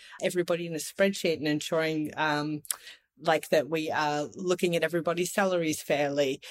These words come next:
and have the right classification for people, whether they're a mid-weight, a senior, a lead product designer, U X researcher, et cetera. So kind of, like, a lot of the maintenance around running the team.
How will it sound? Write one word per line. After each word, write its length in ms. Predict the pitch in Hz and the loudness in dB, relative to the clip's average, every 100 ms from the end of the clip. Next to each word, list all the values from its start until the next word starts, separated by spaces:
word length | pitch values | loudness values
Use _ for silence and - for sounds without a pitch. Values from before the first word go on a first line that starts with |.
| - | -8
and 300 | - 156 151 | -2 0 0
have 240 | - 165 - | 2 0 2
the 120 | 165 | -2
right 180 | 156 - | 0 0
classification 800 | - 185 190 185 196 180 - 165 | 0 0 0 0 0 0 0 -4
for 100 | 156 | -4
people, 380 | 151 147 151 143 | 0 -2 0 0
whether 200 | 143 147 | 0 0
they're 200 | 147 143 | 2 2
a 160 | 160 170 | 2 0
mid-weight, 540 | 156 165 147 143 - | 2 2 2 2 -2
a 100 | 147 | -8
senior, 640 | - 175 160 156 139 127 | -4 -2 0 0 0 -2
a 100 | - | -2
lead 300 | 156 160 156 | -2 0 -2
product 300 | - 156 143 - | 0 0 0 -2
designer, 640 | 151 139 135 135 131 143 | -2 -2 -2 -4 -4 -4
U 200 | 180 175 | -2 0
X 240 | 160 - 156 | 0 -4 -4
researcher, 640 | 151 - 131 - 143 147 | -4 -4 -6 -6 -6 -6
et 140 | - 156 | -6 -4
cetera. 460 | 165 143 - 110 | -2 -2 -2 -6
So 180 | - 156 | -2 -4
kind 220 | - 175 | -2 -2
of, 100 | 165 - | -2 -2
like, 200 | 160 151 | -2 0
a 100 | 160 | 0
lot 100 | 160 | 0
of 80 | 170 | -2
the 100 | 156 147 | -2 0
maintenance 560 | 175 196 285 392 - 220 | -2 -2 -2 -2 -6 -2
around 340 | 202 190 185 | 2 2 2
running 280 | 180 180 185 | 0 -2 -4
the 80 | 185 | -4
team. 360 | - 196 285 | -2 -4 -4